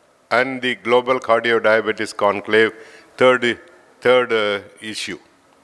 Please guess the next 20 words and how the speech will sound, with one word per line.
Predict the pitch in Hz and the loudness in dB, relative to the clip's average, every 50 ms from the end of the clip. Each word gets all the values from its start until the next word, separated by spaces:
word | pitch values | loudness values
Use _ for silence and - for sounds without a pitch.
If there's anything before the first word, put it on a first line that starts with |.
| _ _ _ _ _ _ _ _ _ - _ - - - _ _ _ _ _ - - | _ _ _ _ _ _ _ _ _ -20 _ -20 -20 -20 _ _ _ _ _ -20 -18
See, | - - - - 156 170 165 160 151 | -12 -6 0 4 4 6 6 6 6
uh, | 143 131 131 127 127 120 117 - - | 6 4 2 2 0 -2 -2 -6 -8
as | - 113 127 135 117 147 | -4 -2 -2 -2 0 0
I | 143 139 135 | -2 -2 -2
said | - - - 160 170 156 156 | -4 -2 0 0 0 0 -2
it | 156 143 127 | -4 -2 -2
during | 135 139 143 147 147 143 | -2 -2 0 0 -2 0
my | 131 127 127 131 135 131 | 2 2 2 2 2 -2
oration, | 123 113 113 120 127 127 135 139 131 - - 147 131 104 87 80 87 101 _ _ _ _ _ _ _ _ _ _ _ _ _ _ _ _ _ _ _ _ _ _ _ - | -4 -4 -2 0 2 2 2 0 0 0 0 0 0 0 -4 -12 -18 -20 _ _ _ _ _ _ _ _ _ _ _ _ _ _ _ _ _ _ _ _ _ _ _ -8
T | - 139 160 175 | -2 -2 -2 0
two | - - 185 185 | 2 2 2 4
D | 160 156 165 165 170 | 4 4 4 6 4
M | 175 165 160 | 4 4 4
or | 156 147 | 2 2
diabetes | 131 117 127 131 139 147 143 143 160 - 165 175 175 165 156 | 2 4 4 4 4 4 2 0 -4 -2 -2 -4 -4 -2 -4
is | 151 135 - | -6 -6 -6
equivalent | 123 127 139 139 - 151 147 147 151 151 147 147 - | -6 -8 -8 -6 -2 0 0 2 2 2 0 -2 -4
to | 151 180 202 208 - - - _ _ | -4 -4 -4 -4 -6 -10 -16 _ _
cardiovascular | - 123 123 127 127 131 131 123 123 117 - - - 110 104 90 | 0 2 2 2 2 2 4 4 2 2 0 -4 -2 -2 -2 -2
disease. | 92 78 73 80 73 69 - - - | -2 -6 -8 -12 -14 -14 -16 -20 -20